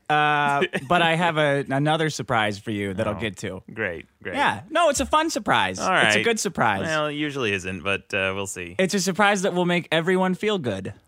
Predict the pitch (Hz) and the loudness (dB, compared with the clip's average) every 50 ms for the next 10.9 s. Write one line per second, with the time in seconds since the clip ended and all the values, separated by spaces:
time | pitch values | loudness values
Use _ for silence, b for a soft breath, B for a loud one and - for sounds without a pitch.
0 | - 135 131 135 131 127 143 147 165 165 143 - - 190 214 226 156 113 110 - | -12 -8 -4 -2 0 2 2 2 0 0 -4 -6 -6 -2 0 2 2 2 0 -4
1 | - 113 110 107 107 107 101 101 98 - 104 95 92 107 98 95 92 92 92 87 | -10 -8 -6 -4 -4 -4 -6 -8 -10 -10 -10 -8 -6 -4 -2 -2 -2 -2 -4 -8
2 | 92 - - 95 95 90 95 92 92 87 92 87 87 87 87 - b b b b | -12 -14 -12 -10 -8 -6 -6 -6 -6 -8 -10 -12 -12 -12 -14 -14 b b b b
3 | b b b b - 143 143 143 139 - - _ _ _ _ _ - - 139 143 | b b b b 0 2 4 4 2 0 -4 _ _ _ _ _ 0 2 4 6
4 | 139 135 131 110 107 160 240 247 - - - 185 202 190 - - 170 180 196 180 | 6 6 4 2 0 -2 -4 -4 -6 -6 -4 -4 -4 -4 -6 -10 -6 -6 -6 -6
5 | - 156 165 143 110 - 147 131 127 110 101 98 - - 101 92 92 - - - | -6 -6 -6 -6 -2 0 2 2 2 2 -2 -4 -4 -4 -4 -4 -4 -8 -10 -8
6 | - 98 95 90 92 92 B B B B B - 226 220 - - - - 202 247 | -4 -4 -4 -4 -6 -8 B B B B B 0 0 0 0 -2 -2 0 2 2
7 | 294 294 - 254 220 190 180 180 175 - - - - - 147 147 143 143 - 139 | 2 0 -2 -2 2 4 4 4 2 0 -6 -14 -8 -2 2 2 2 2 0 -4
8 | 127 104 - 117 110 104 101 - - 92 78 76 76 92 - B B B B B | -6 -2 0 0 0 -2 -4 -6 -4 -4 -4 -4 -6 -8 -12 B B B B B
9 | B - 101 95 95 107 156 156 - 175 170 165 151 143 143 147 - - _ _ | B -4 -2 -2 0 -2 -2 0 2 2 2 4 4 2 2 2 0 -4 _ _
10 | _ _ - 127 143 147 143 117 107 151 190 208 202 160 135 131 131 139 | _ _ 2 2 2 2 0 -4 -4 -2 0 2 4 4 4 2 2 -2